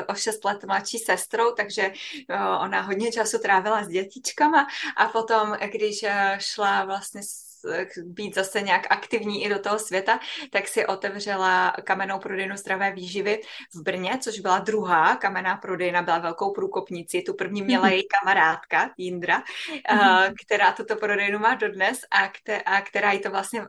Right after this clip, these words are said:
Speaker 1: takhle jako naučila, předala. Takže oba dva podnikali a já jsem, a pro mě vždycky odevždy bylo jako velmi silná hodnota, eh, životní svoboda. A, a proto já jsem ani teda neuvažovala, vlastně mě to ani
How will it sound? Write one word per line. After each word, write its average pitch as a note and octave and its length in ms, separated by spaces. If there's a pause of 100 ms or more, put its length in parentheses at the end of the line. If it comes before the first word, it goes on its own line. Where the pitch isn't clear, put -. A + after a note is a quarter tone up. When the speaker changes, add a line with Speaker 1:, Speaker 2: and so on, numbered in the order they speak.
Speaker 1:
takhle G#3+ 340
jako G3+ 220
naučila, G#3 540
předala. F#3+ 480 (340)
Takže G#3+ 240
oba A3+ 200
dva A3+ 380
podnikali G3+ 680
a G3+ 100
já G3+ 220
jsem, A3 440 (460)
a - 80
pro A#3 160
mě C4 100
vždycky B3+ 440 (140)
odevždy A3 460
bylo G#3 200
jako G3+ 260
velmi G3+ 260
silná G3 600
hodnota, F#3 760
eh, F3 220
životní F3+ 420
svoboda. E3+ 600 (520)
A, F#3 360
a F#3 280
proto F#3+ 340
já F#3+ 140
jsem G3+ 220
ani F#3+ 200
teda G3 300
neuvažovala, G3+ 880
vlastně F#3+ 300
mě F#3 100
to - 180
ani G3+ 260